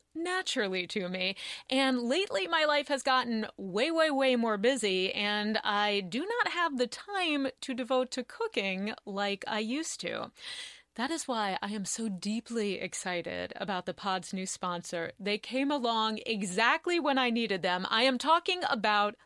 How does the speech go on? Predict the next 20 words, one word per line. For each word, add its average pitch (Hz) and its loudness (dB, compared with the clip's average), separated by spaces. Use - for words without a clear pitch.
Factor. - -4
Let 359 -10
me 349 -8
tell 285 0
you 233 4
a - 2
little 190 2
bit 170 0
about 170 -2
Factor. 180 0
Factor's 330 2
delicious, 302 0
ready-to-eat 339 4
meals 214 4
make 269 2
eating 349 -2
better 320 4
every 349 0
day 339 4
easy. 359 2